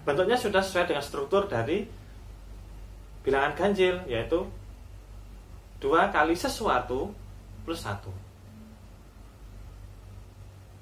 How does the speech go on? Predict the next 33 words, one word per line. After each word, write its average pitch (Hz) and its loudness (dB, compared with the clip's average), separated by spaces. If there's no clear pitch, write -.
M 156 4
plus 139 -6
empat 151 0
sama 120 0
dengan 143 0
dua 185 6
kali 170 4
sesuatu 147 -2
plus 147 -6
satu. 107 -6
Nah, 104 -4
kalau 139 4
bentuknya 147 4
seperti 151 4
itu, 202 4
maka 147 2
M 139 -2
plus 127 -4
empat 170 2
adalah 139 0
bilangan 117 0
ganjil, 175 2
dua 107 0
X - -2
plus - -10
satu. 104 -8
Nah, 120 2
karena 240 8
ini 233 0
terbukti 220 2
kok - 0
bilangan 165 2
ganjil, 170 4